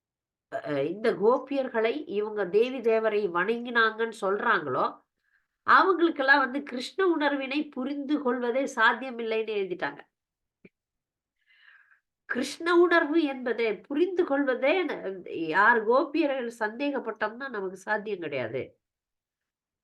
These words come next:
<clears throat> ஏன்னா இதெல்லாம் நம்முடைய அறிவுக்கு அப்பாற்பட்ட விஷயங்கள். நமக்கு சிற்றறிவு கொடுக்கப்பட்டிருக்கிறது. அதை கொண்டு என்ன புரிஞ்சுக்கலாம்னா,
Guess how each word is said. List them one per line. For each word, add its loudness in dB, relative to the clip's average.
<clears throat> 0
ஏன்னா -2
இதெல்லாம் -2
நம்முடைய -2
அறிவுக்கு -2
அப்பாற்பட்ட 0
விஷயங்கள். -6
நமக்கு -2
சிற்றறிவு -2
கொடுக்கப்பட்டிருக்கிறது. -2
அதை 4
கொண்டு -2
என்ன -2
புரிஞ்சுக்கலாம்னா, -2